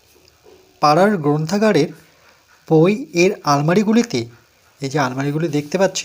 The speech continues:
আমরা, মোট চব্বিশটি তাক আছে। তাক কোনগুলোকে বলবো? এই যে এগুলোকে, এক, দুই, তিন,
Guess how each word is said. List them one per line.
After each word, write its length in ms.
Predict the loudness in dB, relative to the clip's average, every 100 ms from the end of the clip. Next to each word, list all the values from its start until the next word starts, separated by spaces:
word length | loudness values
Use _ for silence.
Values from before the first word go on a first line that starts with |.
| -6
আমরা, 160 | -6 -6 -10 _ _ _ _ _ _ _ -20 -20 _ _ _ _ _ _ -8 0 2
মোট 260 | 2 -2 -10 -20 _ _ _ _ _ _ _ 0
চব্বিশটি 540 | 2 2 0 -2 -2 -4 0
তাক 220 | 2 2 -2 -6
আছে। 180 | -6 -14 -6 0
তাক 140 | 0 0
কোনগুলোকে 420 | -4 -2 -2 0 0
বলবো? 180 | 0 0 0
এই 60 | -2
যে 60 | -8
এগুলোকে, 300 | -10 -14 -14 -20 -20 _ _ _ _ _ -20 -20 -20 -20 -20 -20 -20 -20 -20 -20 -20 -20 -20 -10 -2 0 0
এক, 100 | -4 -12 -20 -20 -20 -20 -18 -20 -20 -20 -20 -20 -20 -20 -20 -20 -20 -20 -20 -20 -14 -2
দুই, 260 | 2 2 0 -4 -14 -20 -20 -20 -20 -20 -20 -20 -20 -20 -20 -20 -20 -2
তিন, 260 | 0 0